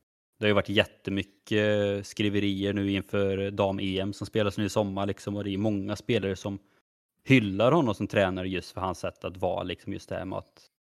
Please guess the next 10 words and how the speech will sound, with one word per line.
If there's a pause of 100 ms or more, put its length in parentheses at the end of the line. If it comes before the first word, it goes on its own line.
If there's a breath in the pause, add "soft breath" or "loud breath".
(140)
ja,
men
han
är
en
väldigt
bra
coach,
han
liksom